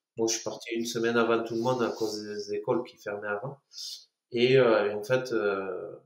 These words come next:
il était temps parce que je commençais à péter un câble. Honnêtement, au boulot, j'allais, euh, ça allait chauffer, je pense. <laughs> Et, euh, et mon patron, donc, euh, j'ai, je suis parti. Il y a eu le covid,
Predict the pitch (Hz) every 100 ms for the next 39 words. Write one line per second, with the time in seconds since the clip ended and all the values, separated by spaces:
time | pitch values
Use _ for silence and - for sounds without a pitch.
0 | _ 113 117 120 - 156 185 165 - -
1 | - 110 110 - 104 113 113 120 113 131
2 | 123 113 _ _ _ _ _ _ _ 107
3 | - 113 110 117 120 110 101 104 101 95
4 | 95 - _ _ _ _ _ _ _ _
5 | _ _ _ _ _ _ - - 98 101
6 | 101 - 110 - 123 - 113 127 139 135
7 | - - - - - - 113 110 107 107
8 | 101 104 104 104 98 - 131 135 117 117
9 | 113 110 104 104 104 104 104 - - _
10 | _ _ _ _ _ _ - 117 113 110
11 | 110 110 - - - - 110 - 156 156
12 | 123 120 120 113 -